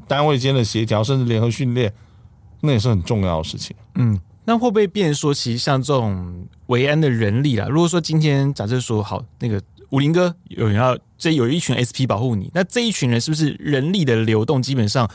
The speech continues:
Speaker 2: 我们在当初设计这样的一个维安系统的时候，我们就尽可能的让这边的人力不要做一些流动、人才的流失啊，或者，或是这种状况，我们尽可能避免，
Speaker 1: 对，因为，
Speaker 2: 对不对？
Speaker 1: 对，因为通常简-，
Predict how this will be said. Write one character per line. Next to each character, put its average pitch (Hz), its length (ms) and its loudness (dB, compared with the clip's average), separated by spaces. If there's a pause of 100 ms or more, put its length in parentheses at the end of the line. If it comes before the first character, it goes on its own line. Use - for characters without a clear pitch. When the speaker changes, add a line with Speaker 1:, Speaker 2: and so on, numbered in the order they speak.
(220)
Speaker 2:
我 139 120 -2
们 123 200 2
在 190 180 0
当 165 140 2
初 165 120 0
设 156 220 0
计 143 120 -2
这 143 100 -2
样 123 100 0
的 110 100 0
一 107 60 0
个 107 120 0
维 104 140 2
安 117 220 2
系 147 180 -4
统 107 160 0
的 90 80 -4
时 - 160 -8
候， 92 240 -6 (300)
我 107 100 -6
们 104 200 2
就 143 180 0 (500)
尽 175 200 2
可 113 200 0
能 95 120 0
的 95 100 0
让 127 240 0
这 120 120 -4
边 117 120 -4
的 117 80 2
人 95 200 0
力 104 100 0
不 - 80 -8
要 90 140 0
做 95 260 -2
一 - 20 -4
些 92 360 -2 (280)
流 101 220 -4
动、 98 180 -2
人 101 120 0
才 110 120 -2
的 98 100 -2
流 92 180 -2
失 104 280 -4
啊， 98 180 0
或 110 140 -4
者， 104 60 -4 (380)
或 147 100 -4
是 131 180 -2
这 110 100 -4
种 98 160 -2 (120)
状 104 160 -2
况， - 180 -10 (140)
我 - 80 -6
们 101 100 -2
尽 139 140 -4
可 139 80 2
能 95 120 2
避 120 140 -2
免， - 20 2
Speaker 1:
对， 196 40 4
因 185 60 2
为， 143 60 0
Speaker 2:
对 101 80 -4
不 98 60 -6
对？ - 140 -8
Speaker 1:
对， 104 240 0
因 165 140 -2
为 196 120 2 (120)
通 165 280 -2
常 101 340 -2
简-， 92 320 -2